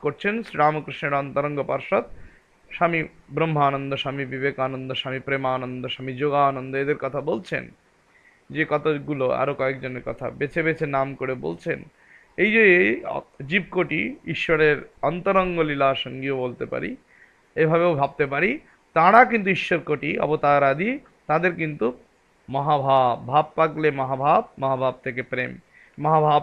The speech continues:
প্রেম আদি হয়ে থাকে। প্রেম হলে ভগবানকে বাঁধার দড়ি পাওয়া গেল, রজ্জু। বলবেন পরে, আমরা দেখব। শ্রীরামকৃষ্ণ আবার বলছেন, যশোদা বললেন,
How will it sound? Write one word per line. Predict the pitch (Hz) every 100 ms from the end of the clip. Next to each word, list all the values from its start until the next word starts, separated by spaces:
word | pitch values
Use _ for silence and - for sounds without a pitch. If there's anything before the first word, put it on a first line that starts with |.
| -
প্রেম | 139 135
আদি | 127 139 180
হয়ে | 143 131
থাকে। | 135 139 139 135 131 _ _ _
প্রেম | 190 220 233
হলে | 175 175 220 294 - - _ 135
ভগবানকে | 156 175 180 180 170 185
বাঁধার | 147 143 151 202 208 147
দড়ি | 156 147
পাওয়া | 139 139 135
গেল, | 127 123 120 -
রজ্জু। | 165 143 - - 127 - _ _ 151
বলবেন | 185 165 135 113
পরে, | 127 127
আমরা | 123 135
দেখব। | 139 151 127 120 - _ _ _ _ _ _ - _ _ _ _
শ্রীরামকৃষ্ণ | 208 214 226 220 196 247
আবার | 214 208
বলছেন, | 180 208 - 175 143 - _ _ _ _ 135
যশোদা | 175 175 214 196 196
বললেন, | 165 165 170 190 175 170 226